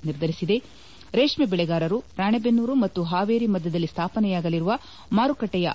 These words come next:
ಪ್ರಯೋಜನ ಪಡೆಯಬೇಕು ಎಂದರು. ಜಿಲ್ಲೆಯಲ್ಲಿ ಎಂಟು ಸಾವಿರಕ್ಕೂ ಹೆಚ್ಚು ಎಕರೆ ಭೂಮಿಯಲ್ಲಿ ಇನ್ನೂರ ಇಪ್ಪತ್ನಾಲ್ಕು ಗ್ರಾಮಗಳಲ್ಲಿ ಮೂರು ಸಾವಿರದ ಐನೂರು ರೈತರು ರೇಷ್ಮೆಯನ್ನು ಬೆಳೆಯುತ್ತಿದ್ದಾರೆ. ಪ್ರತಿದಿನ ಮೂರು ಟನ್ ರೇಷ್ಮೆ ಗೂಡುಗಳನ್ನು,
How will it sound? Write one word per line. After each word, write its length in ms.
ಪ್ರಯೋಜನ 460
ಪಡೆಯಬೇಕು 640
ಎಂದರು. 320
ಜಿಲ್ಲೆಯಲ್ಲಿ 460
ಎಂಟು 240
ಸಾವಿರಕ್ಕೂ 540
ಹೆಚ್ಚು 340
ಎಕರೆ 280
ಭೂಮಿಯಲ್ಲಿ 580
ಇನ್ನೂರ 320
ಇಪ್ಪತ್ನಾಲ್ಕು 640
ಗ್ರಾಮಗಳಲ್ಲಿ 640
ಮೂರು 260
ಸಾವಿರದ 520
ಐನೂರು 480
ರೈತರು 420
ರೇಷ್ಮೆಯನ್ನು 580
ಬೆಳೆಯುತ್ತಿದ್ದಾರೆ. 720
ಪ್ರತಿದಿನ 560
ಮೂರು 280
ಟನ್ 240
ರೇಷ್ಮೆ 300
ಗೂಡುಗಳನ್ನು, 540